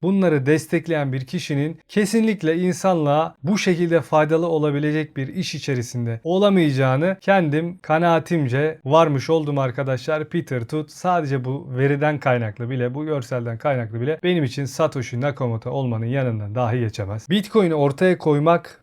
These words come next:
biraz adil olmak ve insanlığı düşünmek de anlamına geliyor. Esasen ve böyle yapıdaki bir insan öyle yapıdaki kadroları kesinlikle destekleyemez diye düşünüyorum.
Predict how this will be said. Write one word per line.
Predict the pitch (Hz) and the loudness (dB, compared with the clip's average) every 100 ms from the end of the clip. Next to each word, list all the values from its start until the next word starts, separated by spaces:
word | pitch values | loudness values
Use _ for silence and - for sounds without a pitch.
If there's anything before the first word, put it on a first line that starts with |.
| - | 0
biraz | 151 165 156 - | 4 4 2 0
adil | 123 139 165 | 2 2 2
olmak | 175 165 170 170 127 | 2 2 0 -2 2
ve | 147 170 170 | 4 6 4
insanlığı | 151 160 - 180 180 190 165 | 0 0 0 0 0 -2 -2
düşünmek | 143 - 170 175 170 - | -4 -4 -2 0 -2 -4
de | |
anlamına | 139 123 120 113 110 | -4 0 0 0 -2
geliyor. | 107 104 107 113 | -2 -4 -6 -4
Esasen | 151 - 175 165 - 165 165 | -4 0 0 0 -2 -2 2
ve | 160 165 | 2 0
böyle | 127 120 143 185 190 | -4 0 4 6 6
yapıdaki | 175 160 160 147 131 127 | 6 2 0 -2 -2 -4
bir | 120 120 | -4 -4
insan | 165 165 143 160 165 170 | -4 -6 -4 -2 -4 0
öyle | 185 208 190 | 4 6 6
yapıdaki | 156 139 143 127 117 120 107 | 6 4 2 0 -2 -4 -4
kadroları | - 170 147 131 127 160 185 - | 0 2 2 0 2 0 -2 -4
kesinlikle | - 160 - 123 127 165 | -2 -2 -2 -4 -2 0
destekleyemez | 135 117 - 113 123 117 110 101 98 | 0 0 -2 -4 -2 -2 -2 -4 -6
diye | 98 | -8
düşünüyorum. | 95 - 98 110 | -10 -12 -8 -8